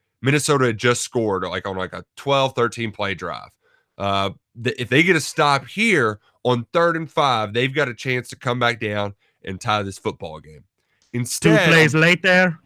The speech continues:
Speaker 1: Oh,
Speaker 2: <laughs>
Speaker 1: no, it was, it was that, it was third and five. Just get a stop.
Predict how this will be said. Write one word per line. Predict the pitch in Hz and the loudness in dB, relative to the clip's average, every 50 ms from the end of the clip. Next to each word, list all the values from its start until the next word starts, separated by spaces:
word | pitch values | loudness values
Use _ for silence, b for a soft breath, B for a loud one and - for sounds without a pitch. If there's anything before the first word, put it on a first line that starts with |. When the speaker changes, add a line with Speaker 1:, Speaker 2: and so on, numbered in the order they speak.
| _ _ _ _ | _ _ _ _
Speaker 1:
Oh, | 147 160 135 - 240 - | 2 2 4 4 4 4
Speaker 2:
<laughs> | |
Speaker 1:
no, | 165 180 - - - - - | 4 2 0 -4 -8 -2 0
it | 190 | 2
was, | 214 226 196 139 | 2 2 0 2
it | 147 170 190 | 2 0 2
was | 202 180 143 131 | 0 -2 -4 0
that, | 120 156 165 175 185 160 151 | 2 4 4 4 4 2 0
it | 160 | -4
was | 185 165 - | -4 -4 -6
third | - - 180 180 185 180 | -2 0 2 4 4 4
and | 208 190 160 - | 2 -2 -2 0
five. | - 156 147 139 123 120 113 113 | 2 2 4 4 2 2 -2 -4
Just | 120 123 120 117 | -8 -8 -8 0
get | - 143 160 | 2 2 2
a | 165 | 2
stop. | - - - 143 127 117 107 - - | -2 -4 0 0 2 2 0 -2 -6